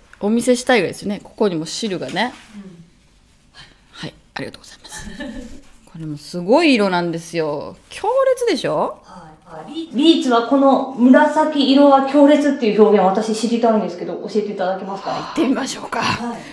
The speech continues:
Speaker 1: こう、ビーツにしか使わないような<laughs> 表現なんですけど。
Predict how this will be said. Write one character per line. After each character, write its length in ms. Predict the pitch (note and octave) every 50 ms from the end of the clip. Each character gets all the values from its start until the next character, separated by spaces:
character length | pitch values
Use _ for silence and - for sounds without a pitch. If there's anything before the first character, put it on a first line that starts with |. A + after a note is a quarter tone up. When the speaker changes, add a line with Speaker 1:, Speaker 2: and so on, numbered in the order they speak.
| - - _
Speaker 1:
こ 120 | - B2
う、 40 | C3
ビ 360 | D3 D#3 G3 C4 D4+ D4+ C#4
ー 60 | G#3 -
ツ 140 | A3 G#3+
に 260 | F#3+ F3+ F#3+ F3+ F3 F3+
し 120 | - -
か 160 | - G3+ G#3+
使 260 | - - - - -
わ 80 | A#3 -
な 140 | - - -
い 80 | - C4
よ 120 | A3 F#3+
う 40 | -
な 120 | D#4+ D#4+ - - E4+ - B4 G#4+ E4+ F4+ E4 E4
<laughs> 500 | - - - - D5+ - D5+ B4+ - - -
表 300 | A#3 A3 A3 G#3+ A3 A3
現 80 | G3+
な 120 | G3 G3 F#3+
ん 40 | F3+
で 100 | G3+ G3
す 80 | G3+ -
け 100 | G#3+ G#3
ど。 180 | G3 E3 -